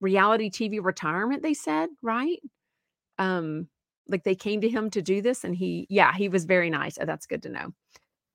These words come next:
Um, okay. Anyway, I guess we can't say Asperger's syndrome. I guess that's not even, I, I've even heard this before the term neurodivergent was started to being used. I don't even think people are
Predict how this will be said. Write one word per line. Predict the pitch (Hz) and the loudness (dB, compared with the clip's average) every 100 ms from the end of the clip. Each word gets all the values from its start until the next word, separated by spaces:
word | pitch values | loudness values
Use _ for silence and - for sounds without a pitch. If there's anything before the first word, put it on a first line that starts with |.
| _ | _
Um, | 240 254 254 247 233 | 12 12 12 12 12
okay. | 269 269 226 151 113 - - _ _ _ _ _ _ _ - | 10 10 8 8 4 -8 -20 _ _ _ _ _ _ _ 8
Anyway, | 233 320 269 208 | 8 10 8 6
I | |
guess | 180 220 226 | 8 6 6
we | 285 | 0
can't | - 254 | 2 0
say | - 233 - | 0 -2 2
Asperger's | 180 185 - 190 170 170 160 | 4 4 2 4 4 2 -2
syndrome. | - 165 151 151 156 180 | -2 -2 0 0 0 -2
I | |
guess | 165 196 - - - | 4 4 4 0 0
that's | 202 196 214 | 2 2 2
not | 196 196 190 | 0 2 0
even, | 185 175 | 0 2
I, | 175 - - | 0 -2 6
I've | 233 254 | 8 8
even | 220 185 170 | 4 0 4
heard | 175 170 | 4 4
this | 165 165 | 4 0
before | - 190 196 214 | 0 0 4 4
the | 202 | 2
term | - 190 175 | 2 2 2
neurodivergent | 180 180 185 180 165 254 - 170 190 156 | 4 6 6 4 2 0 2 4 4 2
was | 160 156 | -4 -2
started | 175 175 160 | 0 0 0
to | 170 | -2
being | 170 | 0
used. | 165 160 - _ - - - - | 0 -2 -6 _ -20 -20 0 4
I | |
don't | 269 | 6
even | 320 262 | 6 2
think | 196 233 220 - | 6 4 4 -4
people | 240 196 202 | -4 0 4
are | 185 175 | 6 4